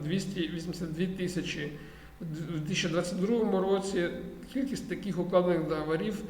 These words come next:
зр-, зросла до двохсот трьох мільярдів ста п'ятдесяти чотирьох мільйонів сімдесят чотирьох тисяч.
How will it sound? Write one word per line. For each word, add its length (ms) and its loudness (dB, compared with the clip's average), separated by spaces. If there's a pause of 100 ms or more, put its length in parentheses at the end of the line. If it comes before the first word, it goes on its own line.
(300)
зр-, 400 0
зросла 720 2
до 120 4
двохсот 680 0
трьох 280 4
мільярдів 920 2 (120)
ста 260 0
п'ятдесяти 480 -2
чотирьох 400 0
мільйонів 520 4 (320)
сімдесят 460 2
чотирьох 360 0
тисяч. 540 -2